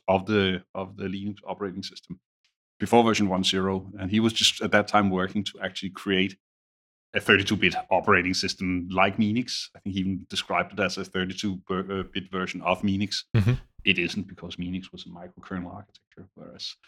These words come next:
Speaker 1: Linus Torvalds, for various reasons, decided on a monolithic, uh, kernel approach. Uh, but anyway, it was a thirty,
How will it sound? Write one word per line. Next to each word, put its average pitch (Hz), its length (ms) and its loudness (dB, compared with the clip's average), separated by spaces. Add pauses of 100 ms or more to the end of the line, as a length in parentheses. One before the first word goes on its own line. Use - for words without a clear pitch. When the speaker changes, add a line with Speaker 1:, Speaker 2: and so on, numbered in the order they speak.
(400)
Speaker 1:
Linus 92 500 -2
Torvalds, 95 380 -4
for 95 60 -16
various 95 320 -6
reasons, 98 280 -6
decided 90 460 -10
on 92 140 -12
a 90 40 -10
monolithic, 92 680 -2
uh, 90 300 4
kernel 98 380 0
approach. - 640 -6
Uh, 92 140 -8 (160)
but 135 100 8
anyway, 120 380 6
it 117 100 4
was 120 320 6 (140)
a 120 80 4
thirty, 135 360 6